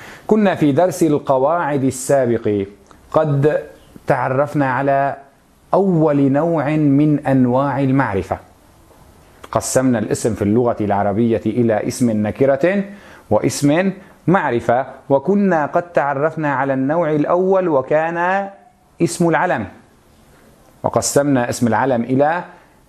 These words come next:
اسم وكنية ولقب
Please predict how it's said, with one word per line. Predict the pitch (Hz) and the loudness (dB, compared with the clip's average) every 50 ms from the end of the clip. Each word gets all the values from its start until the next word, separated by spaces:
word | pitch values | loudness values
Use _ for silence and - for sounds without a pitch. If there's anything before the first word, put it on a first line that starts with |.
| _ - | _ -6
اسم | 107 - - 131 139 160 185 196 180 - - - - - - _ | -6 -2 0 0 2 2 0 -2 -4 -6 -10 -18 -20 -20 -10 _
وكنية | - 98 - - 127 131 139 139 143 139 139 160 165 180 196 208 196 - - - - - - _ - | -2 -2 0 0 0 2 2 2 2 2 2 2 0 2 0 -4 -4 -6 -10 -20 -20 -20 -20 _ -2
ولقب | 107 110 117 123 131 135 151 - - - 147 147 160 190 196 - 196 170 139 113 | 0 2 2 2 2 0 -2 -4 -4 -2 0 2 2 2 2 2 0 0 0 -4